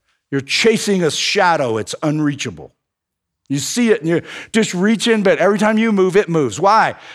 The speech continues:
Because it's not real. It's a, a, a counterfeit from the enemy.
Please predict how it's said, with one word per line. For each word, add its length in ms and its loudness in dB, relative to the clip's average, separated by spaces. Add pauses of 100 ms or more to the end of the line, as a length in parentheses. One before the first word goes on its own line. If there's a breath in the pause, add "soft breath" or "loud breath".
Because 340 4
it's 220 0
not 320 4
real. 640 4 (1400)
It's 180 -4
a, 280 -2
a, 180 2
a 140 -2
counterfeit 880 0
from 160 -4
the 160 0
enemy. 400 -2